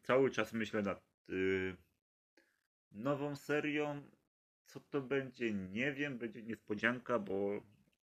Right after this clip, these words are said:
mm, próbowałem nagrać inny odcinek.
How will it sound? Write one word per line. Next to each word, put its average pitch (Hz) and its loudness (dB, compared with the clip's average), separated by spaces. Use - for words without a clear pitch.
mm, 107 -14
próbowałem 127 2
nagrać 98 -2
inny 135 -4
odcinek. - -8